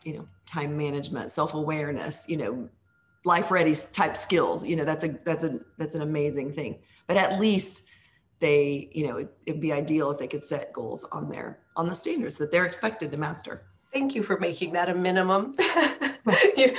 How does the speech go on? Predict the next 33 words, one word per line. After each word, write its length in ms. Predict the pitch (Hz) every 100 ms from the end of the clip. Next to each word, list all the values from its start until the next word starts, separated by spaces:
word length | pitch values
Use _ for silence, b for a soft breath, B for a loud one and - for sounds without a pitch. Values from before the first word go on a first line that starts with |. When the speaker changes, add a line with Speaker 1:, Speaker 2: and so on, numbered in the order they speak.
| 359
Speaker 2:
your 160 | 277 277
answer 480 | 269 277 - 247 226
noting 320 | 226 226 220
that 180 | 208 208
it 140 | 214
should 160 | 226 214
be, 140 | 208 B -
that, 300 | 220 220 220
that 160 | 220
should 120 | - 208
be 100 | 208
the 140 | 196
least 520 | 190 202 196 - -
is, 260 | 170 160 -
is, 220 | 190 190
Speaker 1:
Please. 140 | 185 175
Speaker 2:
uh, 120 | 170
is 180 | 190 214
great, 520 | - 226 202 - - -
because 380 | 214 220 208
we 180 | 190 214
do 300 | 196 214 220
want 360 | 208 170 165 -
students 400 | - 170 165 -
to 40 |
go 160 | - 160
beyond, 500 | 165 151 147 147 151
and 140 | 165
those 220 | 175 175 170
are 280 | 170 170
standards. 920 | 170 - - 208 202 180 - 117 147 165
That's 260 | 156 -
not 380 | 175 160 -